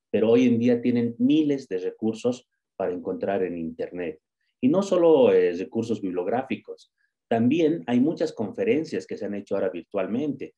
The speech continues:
conferencias que antes tal vez no podíamos acceder porque solo eran presenciales. Hoy en día, desde el país que estemos, podemos escuchar charlas, conferencias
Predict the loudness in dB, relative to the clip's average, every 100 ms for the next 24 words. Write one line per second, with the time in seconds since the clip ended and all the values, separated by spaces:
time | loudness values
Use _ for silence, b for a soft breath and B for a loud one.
0 | _ _ _ -4 2 2 2 0 2 0
1 | 0 2 2 2 2 2 2 2 0 -6
2 | -8 -4 2 2 0 -4 -4 0 2 2
3 | 0 -8 -8 -12 -2 -2 0 -2 -4 b
4 | b b _ 4 6 6 4 4 2 -2
5 | 0 0 0 0 -6 0 0 0 -2 -4
6 | -2 0 -2 -6 -10 -8 -4 -6 -6 -4
7 | 0 0 0 -4 -6 -2 0 0 0 -2
8 | -2